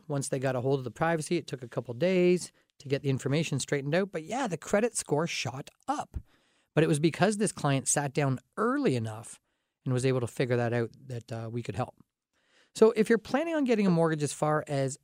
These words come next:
a purchase or anything, please sit down and do it early. Keep in mind, we deal with every bank. Okay, we d-, there's thirty-six banking institutions here in Canada. We have a lot of trust companies, First National being a top one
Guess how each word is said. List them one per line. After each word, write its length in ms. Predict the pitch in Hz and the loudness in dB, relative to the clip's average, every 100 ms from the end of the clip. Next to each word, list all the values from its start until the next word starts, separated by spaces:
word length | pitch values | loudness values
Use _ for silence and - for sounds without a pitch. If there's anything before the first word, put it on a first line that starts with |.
| - | -6
a 300 | 135 131 131 | -2 -2 -2
purchase 520 | - 165 160 160 - | 0 0 2 -2 0
or 60 | 139 | 0
anything, 260 | 147 143 | 0 0
please 500 | - 165 165 135 101 - | -2 -2 0 0 -4 -4
sit 400 | - - 226 - | -4 0 -2 0
down 380 | 165 151 151 151 _ _ | -2 2 0 0 _ _
and 160 | 131 131 | -4 0
do 120 | 127 | 2
it 100 | 127 - | 0 -2
early. 360 | 123 117 - _ _ _ _ _ | -6 -6 -10 _ _ _ _ _
Keep 220 | - 190 | -6 -2
in 100 | 294 | 0
mind, 360 | 269 254 220 127 | 0 0 -2 -4
we 160 | 135 151 | -4 -4
deal 300 | 127 151 170 | 0 2 2
with 180 | 180 - | 0 -2
every 240 | 139 135 117 | -6 -4 -8
bank. 340 | - - _ _ _ _ _ - | -10 -20 _ _ _ _ _ -8
Okay, 140 | 165 | -6
we 220 | 208 117 120 - | -6 -8 -14 -20
d-, 140 | - _ | -20 _
there's 160 | - - | -18 -6
thirty-six 680 | 156 190 196 - 185 - - | 0 0 2 0 -2 -4 -14
banking 500 | 113 139 151 151 143 | -4 0 0 0 -2
institutions 600 | 131 127 123 120 160 127 | -4 -6 -6 -4 -6 -6
here 120 | 117 | -6
in 80 | 123 | -6
Canada. 380 | 107 110 139 - _ _ _ _ _ | -10 -12 -14 -16 _ _ _ _ _
We 60 | 117 | -8
have 80 | 107 | -6
a 60 | |
lot 260 | 107 123 160 | -2 0 0
of 40 | |
trust 320 | - 151 - | 0 -2 -2
companies, 560 | - 127 127 165 220 - _ _ | -4 -4 -2 -6 -6 -14 _ _
First 240 | 120 - | -6 -4
National 360 | 123 117 - 135 | -2 -4 -4 -4
being 220 | 120 117 | -4 -4
a 40 | 101 | -6
top 320 | - 113 - | -8 -10 -8
one 320 | 120 113 143 | -6 -4 -4